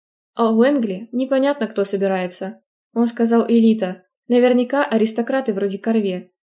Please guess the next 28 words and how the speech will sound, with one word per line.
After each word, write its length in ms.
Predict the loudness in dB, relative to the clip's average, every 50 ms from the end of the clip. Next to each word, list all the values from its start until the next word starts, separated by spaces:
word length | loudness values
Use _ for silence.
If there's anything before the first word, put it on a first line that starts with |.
| _ _ _ _
Что 260 | _ -8 0 2 4
я 140 | 4 4 2
там 220 | 0 -2 -4 -2
делать 360 | 0 2 2 2 2 0 0
буду?" 400 | 0 -2 -2 -2 -2 -6 -8 _ _ _ _ _ _ _ _ _ _
"Но 200 | -2 0 2 4
на 120 | 2 2 2
первом 340 | 4 4 4 4 2 0 0
курсе 320 | -2 -4 -4 -4 -4 -4
у 40 | -4
тебя 240 | -2 0 0 2 2
проблем 360 | 2 -2 2 2 2 2 2
в 40 | 0
общении 400 | -2 -2 -4 -2 -2 -2 -2 -4
с 80 | -4
такими 320 | -6 -6 -2 0 2 4 4
не 140 | 4 2
возникало", 680 | 2 0 0 0 -2 -2 -2 -2 -2 -2 -4 -6 -8 _ _ -4
резонно 400 | -4 -2 0 0 -2 -2 -2 -4
возразил 400 | -6 -6 -6 -8 -6 -6 -6 -6
Виктор. 340 | -6 -10 -10 -12 -16 -16 -16 _ _ _ _ _ _ _ _ _ _ _ _
"На 140 | -2 2 4
первом 300 | 4 6 6 4 4 2
курсе 320 | 0 -2 -2 -2 -2 0
я 120 | 0 2
больше 320 | 2 2 2 2 0 -2 -2
дурью 320 | 0 0 2 2 2 0
маялась. 460 | 0 -2 -4 -4 -6 -8 -10 -14 _